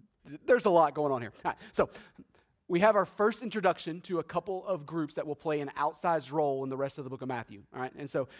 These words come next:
uh, we need to spend just a moment explaining, uh,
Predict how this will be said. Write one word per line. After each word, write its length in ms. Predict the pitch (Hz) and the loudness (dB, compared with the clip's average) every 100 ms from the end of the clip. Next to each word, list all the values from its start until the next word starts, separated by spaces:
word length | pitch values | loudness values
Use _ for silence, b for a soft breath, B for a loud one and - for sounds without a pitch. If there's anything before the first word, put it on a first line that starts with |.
| B | B
uh, 80 | 139 | -2
we 100 | 147 | 0
need 100 | 160 | 0
to 60 | 156 | 0
spend 260 | - 151 | -2 -4
just 280 | 131 165 165 | 2 2 2
a 40 | 180 | 0
moment 360 | 160 156 151 | 2 2 -2
explaining, 800 | 151 - 165 165 156 143 127 123 B B | -6 -8 0 2 2 0 -4 -8 B B
uh, 280 | - 127 123 | -2 -2 -2